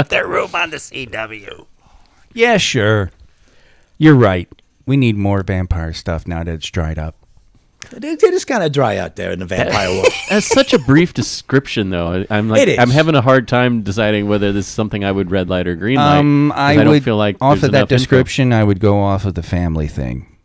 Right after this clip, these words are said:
Speaker 1: And
Speaker 3: Yeah.
Speaker 1: his dad's dead, but he's not
Speaker 3: Not exactly
Speaker 1: dead.
Speaker 3: dead.
Speaker 1: You know, you know what's happening there. So, uh, r-, that right there, um, you know.
Speaker 3: Well, the freaks
Speaker 2: It
Speaker 3: come
Speaker 2: is
Speaker 3: out at
Speaker 2: kinda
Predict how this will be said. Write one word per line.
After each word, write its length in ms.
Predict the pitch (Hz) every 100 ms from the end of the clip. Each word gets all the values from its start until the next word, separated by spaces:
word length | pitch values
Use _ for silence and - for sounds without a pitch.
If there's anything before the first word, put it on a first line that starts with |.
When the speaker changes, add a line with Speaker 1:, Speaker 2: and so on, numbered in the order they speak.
| _ _ -
Speaker 1:
And 600 | 78 69 64 87 62 69
Speaker 3:
Yeah. 60 |
Speaker 1:
his 140 | 90 82
dad's 400 | 95 90 82 73
dead, 460 | 87 90 110 92
but 160 | 80 76
he's 840 | 65 69 65 64 64 64 67 69
not 420 | 76 71 76 80 101
Speaker 3:
Not 20 |
exactly 720 | 87 98 123 131 143 147 160
Speaker 1:
dead. 80 | 165
Speaker 3:
dead. 480 | 165 180 190 202 175
Speaker 1:
You 140 | 156
know, 160 | 170 170
you 200 | 127 135
know 180 | 104
what's 180 | 78 73
happening 400 | 80 76 76 76
there. 280 | 82 90 117
So, 640 | - 104 107 110 110 110
uh, 420 | 113 113 113 117 120 _ _ _ _ _ _ _ -
r-, 180 | 107
that 220 | 113 139 131
right 220 | 120 117
there, 340 | 139 131 98
um, 320 | 80 73 67 64
you 120 | 85
know. 220 | 76 65 67 _ - - - - - _ -
Speaker 3:
Well, 160 | 92
the 60 | 98
freaks 300 | - 90 -
Speaker 2:
It 80 | 151
Speaker 3:
come 80 | 196
Speaker 2:
is 80 | 233
Speaker 3:
out 40 |
at 40 |
Speaker 2:
kinda 120 | 127